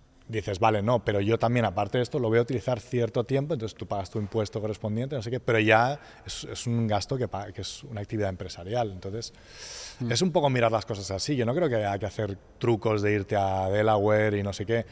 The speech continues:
Speaker 1: Si estás en Estados Unidos, sí, pero si estás en España, quieres un negocio en España... Yo, desde mi humilde opinión, que tampoco sé tanto, pues, no sé, creas una empresa en España y ya está. Ahora,
Speaker 2: Ya.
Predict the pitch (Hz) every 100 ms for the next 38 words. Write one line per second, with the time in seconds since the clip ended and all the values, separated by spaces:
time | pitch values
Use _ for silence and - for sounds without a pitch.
0 | - - 101 139 170 139 139 123 123 131
1 | 165 139 160 107 101 92 110 147 151 -
2 | 101 95 92 - - - 120 117 135 120
3 | 117 117 110 - 117 123 143 180 - -
4 | - - - - - - - - 117 120
5 | 139 135 117 110 104 107 113 113 110 110
6 | 127 123 92 101 101 104 95 104 107 156
7 | 180 - - - _ - 101 90 104 -
8 | 117 107 95 95 98 95 87 90 - 92
9 | 117 107 - 120 104 107 107 110